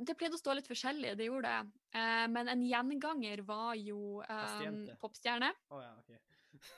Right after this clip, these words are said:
Speaker 1: Hæ? Hva var det du sa? Sandjente?
Speaker 2: <laughs> Hestejente.
Speaker 1: Hestejente! Sofie elsker fotball og hesten, ikke sant?
Speaker 2: Ja.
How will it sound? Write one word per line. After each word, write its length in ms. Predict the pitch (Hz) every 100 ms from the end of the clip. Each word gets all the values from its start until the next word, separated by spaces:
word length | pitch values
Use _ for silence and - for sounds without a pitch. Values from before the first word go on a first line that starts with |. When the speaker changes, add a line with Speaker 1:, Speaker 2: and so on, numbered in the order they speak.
| -
Speaker 1:
Hæ? 80 | 269
Hva 160 | - 370
var 80 | 453
det 80 | 339
du 60 |
sa? 160 | 466 285
Sandjente? 640 | - 233 233 440 453 - 208
Speaker 2:
<laughs> 80 | -
Hestejente. 800 | 156 - 170 156 151 - - - _ _ _ _ _ _
Speaker 1:
Hestejente! 680 | - 339 - 392 403 392 254 339 -
Sofie 300 | 269 294 254
elsker 280 | 247 -
fotball 320 | 233 240 247 226
og 40 |
hesten, 320 | 262 - 214
ikke 160 | 214 - 302 320
sant? 320 | - 277 277
Speaker 2:
Ja. 140 | 269